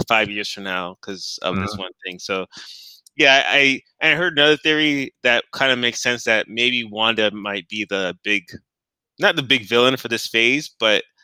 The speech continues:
Speaker 1: helps. It might be like the Loki of this phase, where maybe she becomes a villain in this phase of, okay, maybe because of how she deals what happens in WandaVision,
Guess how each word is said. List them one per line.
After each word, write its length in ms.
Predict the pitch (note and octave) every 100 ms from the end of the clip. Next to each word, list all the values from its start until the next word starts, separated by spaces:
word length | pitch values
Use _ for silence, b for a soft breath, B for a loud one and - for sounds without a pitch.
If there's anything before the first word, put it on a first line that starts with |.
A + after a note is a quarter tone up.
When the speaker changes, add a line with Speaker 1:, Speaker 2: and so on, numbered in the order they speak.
| _ -
Speaker 1:
helps. 440 | A2 A2 - - -
It 120 | B2
might 180 | A#2 A2
be 100 | A2+
like 220 | G#2+ -
the 360 | G#2 G2 F#2 E2+
Loki 460 | A2+ A#2 - G#2
of 100 | F#2+
this 160 | F#2 F2+
phase, 240 | G#2+ F#2+
where 320 | G2+ F#2+ F2+ - B B B B _ _ _ _
maybe 580 | C3+ C#3 C#3 C3 A#2+ - _ -
she 160 | - B2+
becomes 280 | C#3 C3 A#2+
a 60 |
villain 300 | G2+ A#2 A2+
in 120 | G#2+
this 220 | G#2 G2+ -
phase 300 | G#2+ G#2+ G2+
of, 200 | F#2+ - _
okay, 240 | A#2 A#2+ A2
maybe 320 | A2+ A#2+ A#2
because 380 | A#2 - A#2 -
of 140 | A2 - - -
how 200 | A#2 A2+
she 140 | -
deals 280 | A2 A#2 G#2+
what 100 | G#2+
happens 240 | G2+ G#2
in 60 | G2+
WandaVision, 680 | G#2 A2+ G#2 G2+ F#2+ G2